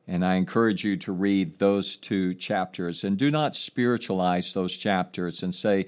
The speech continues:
"Well, that's not really talking about the nation of Israel." It is. That's the in-,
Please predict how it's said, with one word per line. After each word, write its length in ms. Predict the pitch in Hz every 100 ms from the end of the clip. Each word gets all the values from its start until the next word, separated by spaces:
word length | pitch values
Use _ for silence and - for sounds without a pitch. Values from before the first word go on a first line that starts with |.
| -
"Well, 140 | 110
that's 280 | 104 113 -
not 240 | 123 117 107
really 320 | 110 107 98
talking 500 | 113 107 98 101 95
about 320 | 92 90 90
the 100 | 95
nation 440 | 92 90 - 87
of 100 | 87
Israel." 480 | 90 85 73 73 - _ _ - _ _ -
It 220 | 120 123
is. 400 | 123 78 - -
That's 300 | 101 101 -
the 160 | 107 101
in-, 240 | 98 95